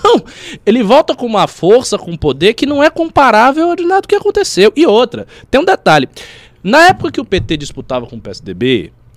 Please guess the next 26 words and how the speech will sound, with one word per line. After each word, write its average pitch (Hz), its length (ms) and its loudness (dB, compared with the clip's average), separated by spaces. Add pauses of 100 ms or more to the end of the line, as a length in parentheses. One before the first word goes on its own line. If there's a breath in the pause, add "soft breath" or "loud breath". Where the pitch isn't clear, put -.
(100)
ainda 226 540 0
havia, 113 680 -8 (180)
ainda 240 280 -2
que - 100 -10
fraca, 147 540 -2
débil, 101 880 -2
inf-, - 340 -12
ineficiente, 135 840 -4
mas 214 180 -2
você 403 100 -4
tinha 302 440 -6
aquela 240 340 -4
oposição 202 540 -4
clássica 196 640 0
que - 60 -20
todo 165 200 -10
mundo 147 120 -8
era 131 100 -2
obrigado 110 340 -8
a - 20 -12
votar 113 220 -14
no 131 60 -20
P - 80 -10
S 208 100 -12
D 262 100 -4
B, 233 180 0